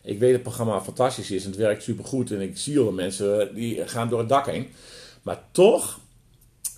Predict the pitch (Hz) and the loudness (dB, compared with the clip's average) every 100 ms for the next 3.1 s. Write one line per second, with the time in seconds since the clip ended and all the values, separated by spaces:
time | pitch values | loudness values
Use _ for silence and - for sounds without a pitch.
0 | - - - - _ _ - - 143 - | -20 -20 -20 -20 _ _ -12 -2 0 2
1 | 151 170 175 117 - 131 123 107 - 80 | 4 4 2 -6 0 2 2 0 -2 -8
2 | - - 98 131 120 101 107 143 196 - | -6 -8 0 2 2 0 2 2 2 -6